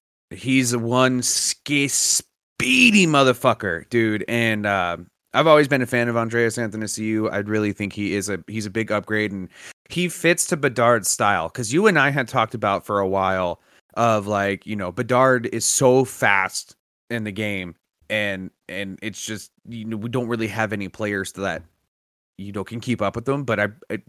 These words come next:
Andreas Athanasiou, he's definitely one that can keep up with them. Um, I really liked him last year. I'm glad that they brought him back for this year.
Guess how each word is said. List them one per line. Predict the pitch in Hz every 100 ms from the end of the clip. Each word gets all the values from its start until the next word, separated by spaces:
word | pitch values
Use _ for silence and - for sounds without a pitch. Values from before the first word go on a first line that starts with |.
| 92
Andreas | 110 107 131 127 117
Athanasiou, | 117 110 98 - 123 120 120 - - - _
he's | 147 165 127
definitely | 139 127 127 107
one | 110 110 107
that | 98
can | 107
keep | 95 110 104
up | 98
with | 98
them. | 101 98 - _ _ -
Um, | 110 107 98
I |
really | 104 120 120
liked | 107 110 120
him | 101
last | 110 113 -
year. | 113 107
I'm | 92 101
glad | 101 101
that | 95
they | 101
brought | 101 95
him |
back | 90 87 -
for | 92
this | 92 87 92
year. | 87 85